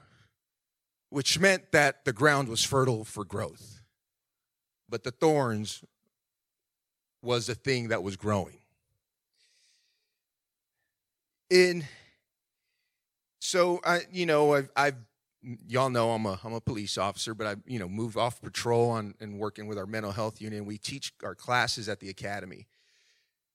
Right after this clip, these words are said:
And one of the classes we teach, and I enjoy it, and I like it, it's, it's, um, we basically teach people how to talk to people, you know, 'cause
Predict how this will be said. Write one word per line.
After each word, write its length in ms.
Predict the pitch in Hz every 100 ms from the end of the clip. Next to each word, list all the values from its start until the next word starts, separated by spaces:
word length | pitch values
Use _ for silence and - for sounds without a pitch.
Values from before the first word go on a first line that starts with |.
| -
And 180 | 127 120
one 160 | 147
of 60 | 160
the 80 | 131
classes 500 | - 139 139 135 110
we 140 | 107
teach, 320 | 98 120 117
and 80 | 107
I 120 | 113
enjoy 400 | 123 101 95 95
it, 40 | 104
and 100 | 98
I 60 |
like 320 | 98 101 95 87
it, 140 | 92 - _ _ _ _ _ _ _
it's, 180 | 113 107 -
it's, 240 | 135 104
um, 460 | 120 107 104 98 98 _ _ _ _ _ _ _ _ -
we 100 | 117
basically 440 | 160 175 135 135
teach 280 | - 123 -
people 260 | 120 120 113
how 140 | 107
to 80 | 113 -
talk 300 | - 95 -
to 60 | -
people, 360 | - 71 - _ _ _ _ _
you 120 | 90
know, 120 | 87 82
'cause 320 | 82 76 -